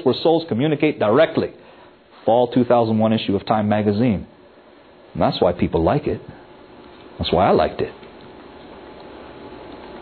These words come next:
So rock is spiritual. It's spiritual. Make no mistake about it. Um, these statements make it abundantly clear that it's not the words that attract people to rock music.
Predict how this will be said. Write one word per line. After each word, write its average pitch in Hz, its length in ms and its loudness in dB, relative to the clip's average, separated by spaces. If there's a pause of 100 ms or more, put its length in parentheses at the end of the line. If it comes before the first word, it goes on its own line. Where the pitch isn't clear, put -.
(1040)
So 107 120 6
rock 139 380 4
is 139 220 4
spiritual. - 580 2 (640)
It's - 220 2
spiritual. - 520 4
Make 110 220 4
no 120 80 6
mistake 113 340 4
about 107 300 4
it. - 80 -4 (840)
Um, 85 480 2 (1040)
these 196 280 6
statements 151 400 4
make 139 160 4
it 123 80 8
abundantly 139 500 4
clear 147 240 4
that 110 140 6
it's 110 180 2
not 220 240 2
the 208 80 4
words 233 460 4
that 135 100 6
attract 180 400 0
people 185 220 2
to 165 60 6
rock 180 260 2
music. 185 300 4